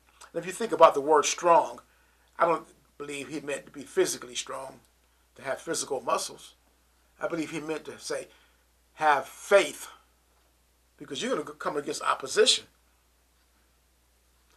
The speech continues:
If you're trying to achieve your purpose and your dreams and success in this life, you're going to come against opposition. It is not easy,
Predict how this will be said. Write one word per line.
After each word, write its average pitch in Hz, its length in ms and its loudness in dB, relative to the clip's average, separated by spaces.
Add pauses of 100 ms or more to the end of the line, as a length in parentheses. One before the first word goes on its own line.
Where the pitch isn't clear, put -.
(1300)
If - 100 -20
you're - 120 0
trying 226 300 8
to 196 60 4
achieve 185 320 0
your 202 120 4
purpose 196 540 -6 (640)
and 139 80 -14
your 170 120 0
dreams 170 560 -8 (360)
and 147 100 -18
success - 480 0
in 151 80 -6
this 180 180 -4
life, 156 300 -2 (720)
you're 254 120 -6
going 185 200 4
to 151 60 0
come 147 200 -2
against 143 240 -4
opposition. 147 600 0 (2000)
It 190 160 0
is 160 180 -4
not 196 280 4
easy, 208 380 -8